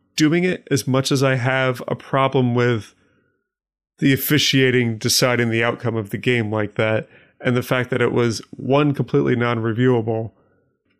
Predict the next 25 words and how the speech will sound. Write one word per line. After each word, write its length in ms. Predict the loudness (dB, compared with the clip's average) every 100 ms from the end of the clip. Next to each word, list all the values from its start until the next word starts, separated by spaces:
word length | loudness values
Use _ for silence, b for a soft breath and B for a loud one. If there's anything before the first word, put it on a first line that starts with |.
| _ _ _ -6
It's 140 | 0
non-reviewable 720 | 2 4 4 6 4 4 2 2
in 80 | 0
terms 260 | -2 0
of 160 | -4 -2
him 420 | -4 -2 -4 -6 b b b b _ _ -6
leaning 380 | 0 2 4 2
out 340 | 0 0 -4 _ -4
and, 280 | -2 0
you 100 | 0
know, 160 | 0 -2
the, 340 | -4 -2 0
uh, 160 | -2 -4 -10 -6
you 120 | -2
know, 120 | 0
I 80 | 0
guess 180 | -2 -2
they're 80 | -4
trying 280 | -2 -2 -2
to 80 | -4
judge 340 | 0 0 0
intent. 560 | -6 -6 -6 -6 -8 -12 _ _ _ _ _ _ _ _
But 340 | 0 2 0 -2 _ _ _ _ _ _ 0
I 80 |
think 340 | 2 0 -2